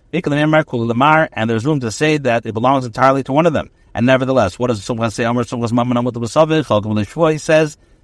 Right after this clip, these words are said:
that when you have uncertain ownership, they divide it without an oath. Hacha the Leket Dra the Memena, where the litigants have no financial association with the item,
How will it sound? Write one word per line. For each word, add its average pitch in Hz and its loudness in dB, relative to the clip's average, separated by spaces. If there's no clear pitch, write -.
that 147 4
when 113 -4
you 120 -2
have 139 0
uncertain 113 -4
ownership, 120 -2
they 156 2
divide 156 2
it - 0
without 120 0
an 113 -4
oath. 123 0
Hacha 120 0
the 98 -2
Leket 135 0
Dra 156 2
the 123 -2
Memena, 110 -2
where 98 -4
the 87 -6
litigants 131 -2
have 95 -2
no 170 0
financial 143 -2
association 113 -2
with 98 -6
the 110 0
item, 135 2